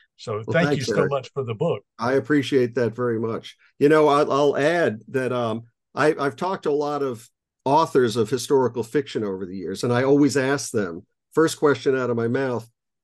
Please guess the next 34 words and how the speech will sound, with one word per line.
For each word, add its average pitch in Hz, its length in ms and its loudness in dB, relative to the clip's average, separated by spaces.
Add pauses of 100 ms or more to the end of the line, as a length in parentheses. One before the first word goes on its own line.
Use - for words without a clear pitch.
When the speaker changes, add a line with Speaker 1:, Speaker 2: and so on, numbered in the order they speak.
(240)
Speaker 2:
"How 156 600 -2
true 170 360 -2
to 147 180 -8
the 120 100 -8
facts 135 800 -8
do 131 100 -6
you 135 160 0
need 127 240 -4
to 117 80 -8
stay 175 400 -4
when 117 180 -2
writing 113 440 -4
a 113 40 -4
novel?" 127 540 -8 (220)
And 151 200 4
it, 160 140 0
it's 147 200 -4
the, 139 100 -6
you 139 160 -2
get 165 180 -4
the 147 80 -6
whole 156 180 -4
spectrum. - 540 -10
Some 143 220 -2
authors 135 360 -4
say, 127 200 -4
"Well, 135 160 -2
I 160 80 -2
only 196 240 0
use 175 160 -8
the 147 80 -6
facts 143 380 -8
to 139 100 -4
the, 131 140 -8